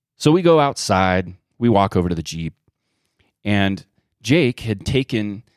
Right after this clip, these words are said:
the, the wiring that controls the brakes off of bicycles,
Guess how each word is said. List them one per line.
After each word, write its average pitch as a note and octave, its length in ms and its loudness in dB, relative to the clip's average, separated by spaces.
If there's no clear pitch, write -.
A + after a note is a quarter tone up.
the, G2+ 520 -4
the G2+ 140 0
wiring G#2+ 880 -2
that - 400 -4
controls A2 560 -2
the G2 80 -8
brakes - 720 -8
off A2 300 0
of F#2+ 240 -6
bicycles, - 720 -8